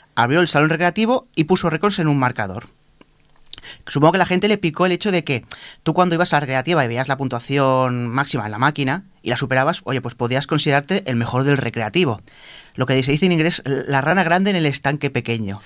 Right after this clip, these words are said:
Pero al ver esa puntuación en el marcador que había recopilado Walter, si la superabas, no ibas a ser solo el mejor de allí, serías el mejor de todos. Entonces, ahora vamos con el señor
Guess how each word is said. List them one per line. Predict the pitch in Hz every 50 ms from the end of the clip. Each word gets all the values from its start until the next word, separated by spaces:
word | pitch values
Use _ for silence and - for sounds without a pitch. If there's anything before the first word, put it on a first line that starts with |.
| - - - - -
Pero | 143 135
al | 127
ver | 139 185
esa | 226 - 247 220
puntuación | - 190 180 - 160 151 - 190 180
en | 156 131
el | 120 113
marcador | 113 113 120 123 - 123 131 165 185 185 214 - - - - - - - - - - - _ _ _
que | - 131
había | 131 147 156 165
recopilado | 175 160 147 - 143 147 143 139
Walter, | - 139 160 185 208 202 - 180 208 233 - _ -
si | - - 180
la | 170 156
superabas, | - 170 151 160 175 196 214 269 254 - - _ _ _ _ -
no | 147 180 220
ibas | 226 240 220 -
a | 165 156
ser | - 180 160 147
solo | - - - 165 165 190 190
el | 160 143
mejor | 139 131 123 139 131 120
de | 123
allí, | 123 123 139 123 101 - - - - _ _
serías | - - 123 117 120 127 - - -
el | 175 151 131
mejor | 120 117 - 156 156
de | 147 127
todos. | - 113 101 95 95 - - - - _ - - - - - - _ _ _
Entonces, | - - 202 202 -
ahora | 185 190
vamos | 180 185 202 220
con | 220 - 165
el | 151
señor | - 160 160 180 214 226 226